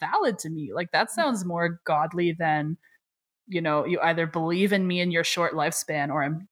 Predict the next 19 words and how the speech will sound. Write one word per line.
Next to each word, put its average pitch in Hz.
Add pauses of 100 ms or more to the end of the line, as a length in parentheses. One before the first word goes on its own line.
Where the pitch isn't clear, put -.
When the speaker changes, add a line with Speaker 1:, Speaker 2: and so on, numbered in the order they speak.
(140)
Speaker 1:
damning 190
you 175
to 156
hell 156
for 156
eternity." 151
<laughs> 214 (500)
It 220
seems 311
more 220
loving 208
to 185
be 175
like, 156
after 160
death, 175 (120)
be 165
like, 160 (200)
"Oh, 330